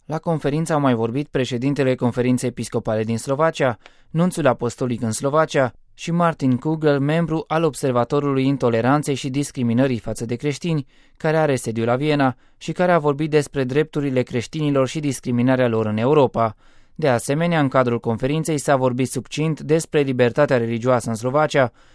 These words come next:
și despre politicile grupurilor pro-homosexuale. În intervenția sa, cardinalul Tarson a spus că libertatea religioasă trebuie protejată și apărată,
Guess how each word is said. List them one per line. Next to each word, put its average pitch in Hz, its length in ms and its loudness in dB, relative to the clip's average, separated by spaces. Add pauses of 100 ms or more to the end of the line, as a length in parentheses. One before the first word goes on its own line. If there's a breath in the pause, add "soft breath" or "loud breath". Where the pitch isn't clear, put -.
și - 140 -12
despre 170 340 -2
politicile 147 640 -2
grupurilor 135 640 0
pro-homosexuale. 113 1160 0 (240)
În 170 100 0
intervenția 135 600 0
sa, 175 220 0
cardinalul 131 600 0
Tarson 147 580 0
a 151 100 -4
spus 170 320 -6
că - 100 -2
libertatea 139 600 2
religioasă 127 640 2
trebuie 147 360 2
protejată 131 640 0
și 120 120 -4
apărată, 139 560 2